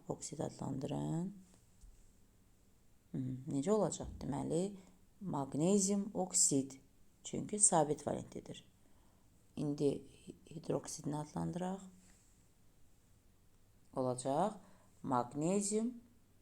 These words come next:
hidrooksid. Valentini deməyə ehtiyac yoxdur. Çünki sabit valentlidir. Artıq dəyişkən valentli isə necə adlandıracağıq? Dəmir üç oksid.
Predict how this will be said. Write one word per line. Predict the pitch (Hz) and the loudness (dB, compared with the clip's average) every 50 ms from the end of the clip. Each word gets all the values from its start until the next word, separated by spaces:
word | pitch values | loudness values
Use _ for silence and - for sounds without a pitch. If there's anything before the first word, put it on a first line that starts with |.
| _ - - | _ -4 -2
hidrooksid. | 180 185 185 - 214 - 190 - 180 175 175 - - - - 131 127 127 - - - - | 0 0 0 2 2 2 2 2 0 0 0 2 2 2 2 2 0 -4 -8 -20 -4 0
Valentini | - 143 143 139 135 135 - - 147 165 185 185 - | 2 4 4 2 0 -2 -4 -4 -2 -2 -2 -2 -4
deməyə | - 143 135 131 143 170 - | -2 0 2 2 2 2 0
ehtiyac | - - - - 147 151 156 156 160 175 170 - - | -4 -6 -6 -4 -2 0 0 0 0 0 -2 -2 -2
yoxdur. | 139 123 123 - - - - - - - - - - - - - | -2 -4 -6 -8 -14 -18 -18 -18 -20 -20 -20 -20 -20 -18 -12 -6
Çünki | - 175 165 180 - | -2 -2 0 2 2
sabit | - - - - - - - - - - | 4 4 4 2 2 0 -2 -6 -8 -8
valentlidir. | - - - - - - - - - - - - - - - - - - - - - - - - - - | -8 -8 -10 -12 -16 -18 -18 -18 -20 -20 -20 -20 -20 -20 -20 -20 -20 -20 -20 -20 -20 -20 -20 -8 2 4
Artıq | 208 202 196 - 269 269 - - | 4 4 6 4 2 2 4 8
dəyişkən | 196 175 165 165 - - - 180 165 156 | 10 10 10 8 6 6 4 4 6 6
valentli | 147 135 131 131 131 - - | 4 4 2 2 -2 -4 -2
isə | 131 - - - 180 196 220 | 0 0 2 2 2 2 0
necə | 220 190 165 151 131 - 135 123 | 0 -2 -2 0 0 2 0 2
adlandıracağıq? | 135 135 135 139 139 139 135 131 139 147 147 151 165 185 208 202 - - - - - - - - - - - - - - - - - - - - - - - - - - - - - - - - - - - - - - - - | 2 0 0 0 -2 -2 -4 -4 -4 -2 0 0 0 0 -2 -4 -10 -14 -20 -20 -20 -20 -20 -20 -20 -20 -20 -20 -20 -20 -20 -20 -20 -20 -20 -20 -20 -20 -20 -20 -20 -20 -20 -20 -20 -20 -20 -20 -20 -20 -20 -20 -20 -20 -6 -2
Dəmir | 147 139 131 135 139 147 151 170 190 214 233 233 - - - - - - - - - - - | 0 2 2 2 2 4 4 6 6 8 6 6 4 -2 -16 -20 -20 -20 -20 -20 -4 0 2
üç | 170 190 214 202 - - - - - | 4 4 4 2 -2 -6 -8 -10 0
oksid. | - 165 185 190 - - - - - 117 117 - | 2 2 2 4 2 -2 -2 0 0 -2 -2 -4